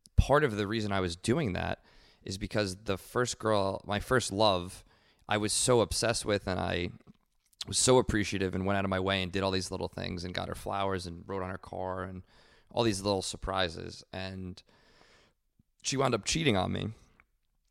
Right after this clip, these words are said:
And as much as I thought I got over that and forgave her and it wasn't affecting how I viewed relationships, it completely influenced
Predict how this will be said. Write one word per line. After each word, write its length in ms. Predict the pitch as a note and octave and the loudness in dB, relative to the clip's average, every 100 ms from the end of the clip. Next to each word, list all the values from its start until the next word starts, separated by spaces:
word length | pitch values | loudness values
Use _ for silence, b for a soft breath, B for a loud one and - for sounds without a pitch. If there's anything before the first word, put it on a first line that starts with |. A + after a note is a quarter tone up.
| _ - | _ -6
And 120 | A2+ | 2
as 120 | A2+ A2 | 2 4
much 140 | B2+ | 2
as 100 | B2+ | 4
I 80 | A2 | 4
thought 200 | A2 G#2 | 6 4
I 40 | |
got 200 | F#2+ G2 | 4 2
over 180 | G#2 G2 | 2 2
that 160 | G2 F#2 | 0 0
and 100 | F#2 | -2
forgave 380 | F#2 F#2+ F#2+ | -2 0 0
her 160 | - F#2+ | 2 0
and 80 | F2+ | 0
it 80 | F#2+ | 0
wasn't 260 | F#2+ F#2+ | 0 0
affecting 500 | - - G2 - F#2+ | -6 -4 -6 -4 -10
how 120 | F#2+ | -6
I 100 | F2 | -6
viewed 240 | E2+ F#2 F2 | -4 -6 -6
relationships, 840 | F2+ G#2+ - E2+ - F2+ - - b b b - | -2 -2 -2 -6 -6 -6 -8 -16 b b b -6
it 100 | - | 2
completely 720 | C3 A2 - D3 E3 A2+ G2+ | 2 4 0 -2 -2 -2 -4
influenced 680 | D#2+ E2 - - - - | -6 -8 -10 -8 -10 -12